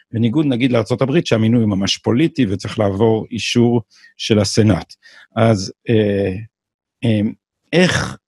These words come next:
התגלגל הדבר הזה שבית המשפט הפך ל-, אה, מין, אה, ממשלת על בישראל? איך הגענו למצב שאין לו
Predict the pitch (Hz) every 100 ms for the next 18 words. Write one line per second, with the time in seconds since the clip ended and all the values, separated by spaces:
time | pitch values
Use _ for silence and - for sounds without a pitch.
0 | - 160 120 135 110 135 143 117 104 98
1 | 113 107 95 92 107 107 131 110 98 -
2 | 120 120 - - _ _ _ - 107 -
3 | 113 107 - 113 104 101 101 92 92 -
4 | _ _ _ _ _ 110 110 120 104 -
5 | - 123 143 123 117 110 107 113 - 113
6 | 107 - - 117 101 98 - - 95 90
7 | 117 - _ - _ - 139 147 131 147
8 | 156 139 113 - 135 139 135 135 - -
9 | - - 135 131 127 113